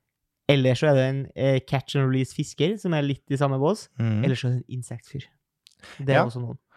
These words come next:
Speaker 2: Og jeg synes insekt blir for komplisert, f-, og, for da må du ha bra, eh, kamera for å fange det. Men jeg tror liksom, som sagt, hvis du holder deg til virveldyr,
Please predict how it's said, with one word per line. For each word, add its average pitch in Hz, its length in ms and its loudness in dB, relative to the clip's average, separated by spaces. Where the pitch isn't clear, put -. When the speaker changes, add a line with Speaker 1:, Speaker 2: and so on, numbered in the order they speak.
Speaker 2:
Og - 20 0
jeg 135 100 4
synes 147 240 -2
insekt 147 460 -2
blir 139 160 0
for 147 80 -4
komplisert, - 800 -6
f-, - 140 -16
og, 117 420 4
for 113 120 -2
da 117 120 2
må 117 140 2
du 110 60 2
ha 113 120 4
bra, 92 640 2
eh, 98 540 0
kamera 104 440 4
for 131 180 2
å 120 80 4
fange 104 240 2
det. 98 160 0
Men 110 140 0
jeg - 40 -10
tror 131 220 0
liksom, 117 400 -2
som 120 160 -4
sagt, 151 180 -4
hvis 135 140 -6
du 147 60 -2
holder 107 240 -2
deg - 40 -6
til 143 100 -2
virveldyr, 113 500 0